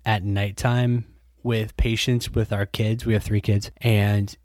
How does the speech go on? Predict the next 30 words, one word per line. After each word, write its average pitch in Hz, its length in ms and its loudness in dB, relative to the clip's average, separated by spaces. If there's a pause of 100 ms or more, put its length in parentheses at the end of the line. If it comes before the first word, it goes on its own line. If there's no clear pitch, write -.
(140)
it's 120 160 -2
been 120 140 0
like, 107 280 -2
"Oh 127 140 0
my 123 160 0
goodness, 113 420 0
I'm 135 200 2
starting 135 300 2
to 127 140 -2
dread 104 540 -2 (100)
bedtime." 98 460 -6 (480)
And 110 80 0
I'm 101 80 0
starting 113 240 0
to 107 40 -2
get, 107 140 -2 (560)
I'm 117 120 -6
turning 151 260 4
into 135 180 4
a 117 60 2
person 123 400 4
at 110 100 -2
nighttime 117 440 2
that 101 160 0 (120)
I 117 200 4
don't 120 200 2
want 110 260 2
my 104 140 2
kids 107 460 -4
to 101 500 -2